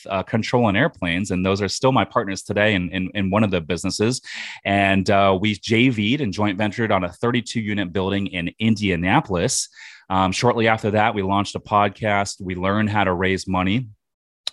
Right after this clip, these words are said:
started a networking event here in San Diego,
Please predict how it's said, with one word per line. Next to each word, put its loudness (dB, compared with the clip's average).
started 4
a 0
networking 0
event 0
here 0
in 0
San -2
Diego, 0